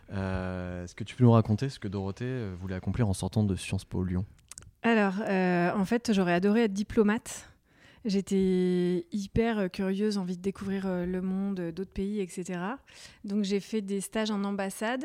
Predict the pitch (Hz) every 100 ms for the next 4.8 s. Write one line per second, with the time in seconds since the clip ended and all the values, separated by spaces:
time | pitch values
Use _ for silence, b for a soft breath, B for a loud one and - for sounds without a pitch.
0 | 311 - 196 185 185 185 185 196 202 190
1 | 208 214 196 185 196 202 202 233 269 294
2 | 202 190 185 - 190 190 196 220 269 -
3 | 139 185 180 180 - 185 180 196 220 254
4 | 247 190 185 - - 185 185 226